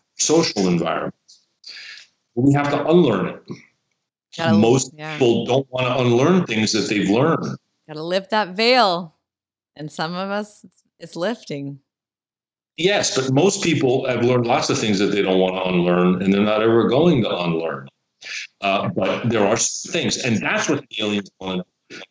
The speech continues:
Speaker 1: They wanna help lift that veil up and show us things
Speaker 2: Yep.
Speaker 1: about ourselves that will help us.
Speaker 2: Yeah.
Speaker 1: But none of those things are gonna thrill anybody.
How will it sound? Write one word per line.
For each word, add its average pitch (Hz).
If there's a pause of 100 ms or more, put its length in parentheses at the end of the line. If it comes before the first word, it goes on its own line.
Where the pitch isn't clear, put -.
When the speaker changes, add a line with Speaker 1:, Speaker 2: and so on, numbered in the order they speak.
(120)
Speaker 1:
They 135
wanna 135
help 117
lift 117
that 113
veil 127
up 104
and 95
show 170
us -
things 98
Speaker 2:
Yep. 92
Speaker 1:
about 90 (160)
ourselves - (260)
that 113
will 110
help 170
us. -
Speaker 2:
Yeah. 233
Speaker 1:
But 135
none 180
of 208
those -
things 139
are 127
gonna 107
thrill 139
anybody. 95